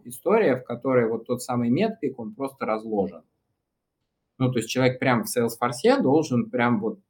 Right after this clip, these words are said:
э, каждую, каждый элемент, и причём на каждую букву там ещё где-то три-четыре пункта.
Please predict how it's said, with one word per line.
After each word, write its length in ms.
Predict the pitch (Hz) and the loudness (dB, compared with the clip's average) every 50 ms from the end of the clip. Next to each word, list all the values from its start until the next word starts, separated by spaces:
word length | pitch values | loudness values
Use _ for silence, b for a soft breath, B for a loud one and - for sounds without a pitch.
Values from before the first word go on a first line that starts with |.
| _ | _
э, 380 | - 104 101 95 90 95 95 95 - _ _ _ _ _ _ _ _ _ | -2 -2 0 0 0 -2 -6 -8 -12 _ _ _ _ _ _ _ _ _
каждую, 880 | - - 131 135 139 135 127 123 123 117 110 107 104 101 98 98 98 - - | 2 6 6 6 6 6 2 -2 -2 -2 0 0 0 0 -2 -4 -6 -6 -2
каждый 400 | - 127 123 120 113 117 117 110 | 0 0 0 0 -2 -2 -2 0
элемент, 500 | 113 120 127 147 202 269 311 285 - - | 0 2 2 4 4 4 4 2 0 -4
и 100 | 120 120 | -10 -14
причём 360 | - 120 - - 131 123 117 | -12 -12 -6 -2 0 2 2
на 80 | 117 120 | 2 2
каждую 380 | - 143 131 120 117 117 113 | 2 0 0 2 0 0 0
букву 320 | 120 180 220 214 - 120 - | 2 2 0 2 0 0 2
там 240 | - 117 113 113 | 2 2 2 2
ещё 240 | 101 98 - - 110 | 0 -4 -4 -6 -6
где-то 280 | 104 98 101 98 98 95 | -6 -4 -6 -8 -8 -10
три-четыре 520 | - - - 117 - - - 101 98 98 95 | -12 -10 -10 -10 -12 -10 -4 -2 -2 -2 -4
пункта. 340 | - 95 90 - _ _ | -6 -12 -14 -14 _ _